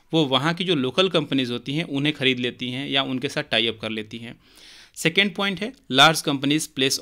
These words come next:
orders for production with small producers। जो बड़ी कंपनी होती हैं वो छोटे प्रोड्यूसर के, को जो है कुछ अपने प्रोडक्शन के लिए ऑर्डर प्लेस करते हैं। वो हर एक सामान खुद बनाएं ये ज़रूरी नहीं है।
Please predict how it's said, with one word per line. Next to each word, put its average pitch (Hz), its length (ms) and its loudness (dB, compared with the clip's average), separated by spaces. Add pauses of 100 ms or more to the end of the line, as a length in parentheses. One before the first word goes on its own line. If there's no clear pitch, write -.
orders 131 300 0
for 139 180 -4
production 135 560 -4
with 131 200 -4 (120)
small 127 340 0
producers। 117 480 -6 (360)
जो 135 100 0
बड़ी 131 180 2
कंपनी 131 340 -2
होती 127 300 -4
हैं 165 260 -6
वो 147 220 -2
छोटे 151 340 0
प्रोड्यूसर 135 500 -2
के, 131 120 0
को 131 280 -8
जो 127 120 -6
है 160 120 -4
कुछ 160 200 -6
अपने 143 240 -6
प्रोडक्शन 127 360 -4
के 127 120 -2
लिए 143 200 2
ऑर्डर 131 300 2
प्लेस 120 320 -2
करते 113 280 -6
हैं। 120 160 -8 (340)
वो 139 60 0
हर 139 180 2
एक 147 100 4
सामान 143 240 2
खुद 139 240 -4
बनाएं 135 260 0
ये 147 80 0
ज़रूरी 120 320 0
नहीं 113 240 -4
है। 113 140 -12